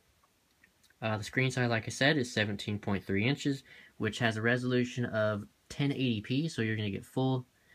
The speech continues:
uh, H D resolution with this screen. <clears throat> <clears throat> Uh, the hard drive is one terabyte, like I said, so you're gonna get some very good, uh, storage cap-, capabilities. Um, it has Wi-Fi built in, so you have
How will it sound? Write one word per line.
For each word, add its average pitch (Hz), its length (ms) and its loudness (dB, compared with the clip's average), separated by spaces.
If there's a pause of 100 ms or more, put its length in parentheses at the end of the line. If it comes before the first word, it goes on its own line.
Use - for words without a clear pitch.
(260)
uh, 110 140 2
H 123 240 0
D 117 140 2
resolution 117 600 0
with 107 240 -2
this 104 300 -4
screen. 160 640 -2 (1160)
<clears throat> 175 100 6
<clears throat> 127 180 2 (200)
Uh, 143 160 6
the 127 80 2
hard 170 240 6
drive 175 340 6
is 135 240 2
one 131 260 2
terabyte, 139 460 4
like 113 220 2
I 107 80 2
said, 139 340 0
so - 100 -8
you're 110 80 -2
gonna 107 140 -2
get 107 220 -2
some 107 180 -6
very 113 300 2
good, 110 340 2 (300)
uh, 101 120 -4
storage 117 400 2
cap-, - 300 -6
capabilities. 135 720 0 (1800)
Um, 156 280 6
it 135 120 2
has 147 300 8
Wi-Fi 135 640 2
built 123 320 2
in, 175 320 4
so - 160 -2
you 120 200 2
have 120 380 4